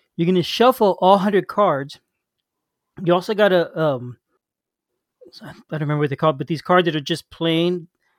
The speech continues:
and that you put 'em around to create a border, a ten-by-ten border. So you have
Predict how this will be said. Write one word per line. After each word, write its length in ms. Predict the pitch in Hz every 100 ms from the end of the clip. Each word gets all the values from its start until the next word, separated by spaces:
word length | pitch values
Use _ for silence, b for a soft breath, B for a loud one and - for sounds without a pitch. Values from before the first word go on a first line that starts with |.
| _ _ _ -
and 260 | 160 156 151
that 220 | 151 -
you 80 | 147
put 160 | - 185
'em 140 | 175
around 400 | 139 147 156 175
to 100 | 165
create 220 | - 156
a 40 | 127
border, 460 | 131 147 196 220
a 60 | 139
ten-by-ten 600 | - 160 151 139 - 156
border. 200 | 147 160
So 80 | 151
you 80 | 139
have 140 | 120